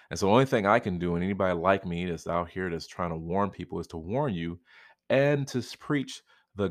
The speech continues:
true gospel, which is, as we always know and we always talk about, is to repent now, for the kingdom of Yahuwah is at hand. But now,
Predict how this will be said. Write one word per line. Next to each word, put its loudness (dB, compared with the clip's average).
true -2
gospel, 4
which -2
is, 0
as -6
we -4
always 0
know -4
and -6
we -6
always -4
talk -8
about, -6
is 0
to -14
repent -6
now, -2
for -6
the -2
kingdom -6
of -4
Yahuwah -6
is -12
at -10
hand. -12
But -4
now, 2